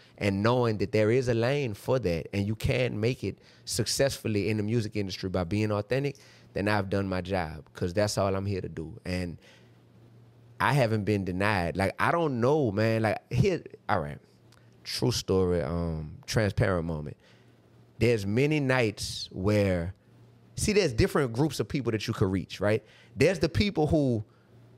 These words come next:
already got their mind right for the most part, and they got a nice professional job, and they may come from a two-parent household, or they're college educated, and they doing well. They still got their struggles,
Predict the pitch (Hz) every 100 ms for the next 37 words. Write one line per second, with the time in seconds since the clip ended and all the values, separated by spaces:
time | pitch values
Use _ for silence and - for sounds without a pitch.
0 | _ - 139 156 135 156 156 135 110 113
1 | _ _ - - - 113 113 107 98 98
2 | 98 92 92 90 87 _ - - 98 95
3 | 92 - - 80 - - 117 110 98 90
4 | - _ _ - 156 131 117 117 117 -
5 | 117 - 107 - 101 90 95 101 95 95
6 | 87 87 120 160 120 107 117 104 98 -
7 | 127 113 107 95 110 98 - 101 92 92
8 | - - - 98 92 127 139 - 127 113
9 | 95 107 98 98 - 101 92 87 - -
10 | 98 110 107 120 113 101 104 80 98 -
11 | - 208 - 269 233 208 156 143 - 160
12 | 95 90 101